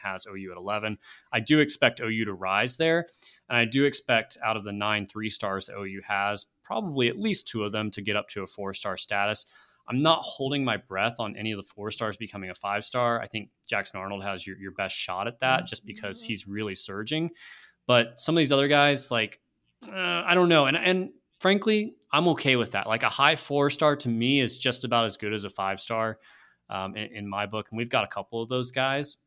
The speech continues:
But I kind of think at this point,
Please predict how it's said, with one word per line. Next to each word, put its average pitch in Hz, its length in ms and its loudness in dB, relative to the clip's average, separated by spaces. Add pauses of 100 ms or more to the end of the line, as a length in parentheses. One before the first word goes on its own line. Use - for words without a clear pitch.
(120)
But 120 260 4 (800)
I 139 120 8
kind 156 320 0
of 175 100 -2
think 135 440 -2
at 117 120 -6
this 131 160 -2
point, 113 400 -2